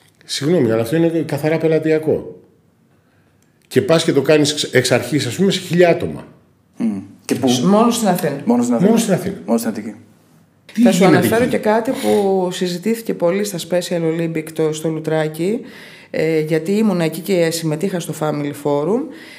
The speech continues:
Speaker 3: Ε, με, ο, ο προσωπικός βοηθός θα βομβαρδίσει την Ευρώπη και μέχρι το
Speaker 1: Ναι.
Speaker 3: δύο χιλιάδες τριάντα θα ασχολούμαστε μόνο με αυτό.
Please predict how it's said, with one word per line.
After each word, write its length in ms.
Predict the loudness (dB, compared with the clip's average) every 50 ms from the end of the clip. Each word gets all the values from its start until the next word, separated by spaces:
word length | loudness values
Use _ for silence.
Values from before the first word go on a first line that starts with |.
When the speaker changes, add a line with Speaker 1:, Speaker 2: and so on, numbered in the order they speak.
| -20 -20 -6
Speaker 3:
Ε, 800 | -2 -2 0 0 0 0 0 0 0 0 0 -2 -2 -2 -6 -6 -8 -8 -10 -10 -12 -14 -18 -20 _ -18 -18 -18 -18 -20 -20 _ _ _ _ -20 -20 -18 -16 -16 -16 -14 -8 -8 -6 -6 -6 -8 -8
με, 180 | -6 -6 -6 -6 -8 -10 -10 -10 -12 -12 -12 _ -14 -14 -10 -4 -2
ο, 140 | 0 0 0
ο 160 | 0 0 -2
προσωπικός 600 | -4 -6 -6 -6 -6 -6 -6 -4 -2 -2 0 0
βοηθός 840 | 0 -2 -2 -4 -4 -4 -2 0 2 2 2 2 0 -2 -4 -10 -14 -18
θα 360 | -18 -16 -6 -2 -2 0 0 0 0 0 0 -2 -2 -2 -2 -4 -2 -4 -4 -6 -6 -10 -12 -12 -14 -16 -16 _ _ _ _ -20 -20 _ _ _ _ -8
βομβαρδίσει 840 | -2 0 2 2 2 2 2 2 2 2 2 2 2 2 0 -4 -4
την 160 | -2 0 0
Ευρώπη 580 | 0 0 2 2 2 2 2 0 0 0 0 0
και 200 | -2 0 -2 0
μέχρι 220 | 2 0 0 0
το 100 | -2 0
Speaker 1:
Ναι. 60 | 2
Speaker 3:
δύο 80 | 2 4
χιλιάδες 320 | 4 4 2 2 0 -2
τριάντα 360 | -2 0 0 2 2 0 -2
θα 80 | -4 -6
ασχολούμαστε 480 | -8 -6 -4 -2 -2 -2 -2 -4 -4 -4
μόνο 160 | -4 -2 -2
με 60 | -4
αυτό. 300 | -4 -6 -6 -8 -8 -10